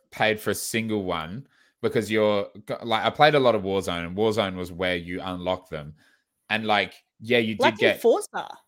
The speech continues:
Speaker 2: with my wheel
Speaker 1: actually
Speaker 2: spin. It's the
Speaker 1: game-changing
Speaker 2: same
Speaker 1: stuff.
Speaker 2: fucking thing. <laughs>
Speaker 1: Yeah. But in Forza, there's no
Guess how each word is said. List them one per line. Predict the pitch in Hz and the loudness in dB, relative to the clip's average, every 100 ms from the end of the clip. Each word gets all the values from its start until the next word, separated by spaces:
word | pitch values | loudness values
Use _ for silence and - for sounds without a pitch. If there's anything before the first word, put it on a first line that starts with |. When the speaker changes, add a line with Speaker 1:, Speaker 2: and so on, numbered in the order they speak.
| - | -8
Speaker 2:
with | 247 | -2
my | 262 226 | 2 2
wheel | 208 160 | 2 2
Speaker 1:
actually | 104 | 0
Speaker 2:
spin. | - 98 101 | 0 -2 -2
It's | - | -4
the | 95 | -2
Speaker 1:
game-changing | 90 90 | -2 -2
Speaker 2:
same | - 349 | -2 -4
Speaker 1:
stuff. | - | -6
Speaker 2:
fucking | - 254 262 247 | -4 -4 -6 -4
thing. | 233 202 - - | -6 -6 -10 -4
<laughs> | 302 - _ | -4 -4 _
Speaker 1:
Yeah. | 120 147 92 67 - _ _ - | 6 8 8 2 -14 _ _ 2
But | 135 | 4
in | 135 120 | 4 0
Forza, | 175 190 170 139 | 2 4 4 2
there's | 110 110 110 | 2 -2 -4
no | 117 117 117 113 110 | -4 0 2 2 0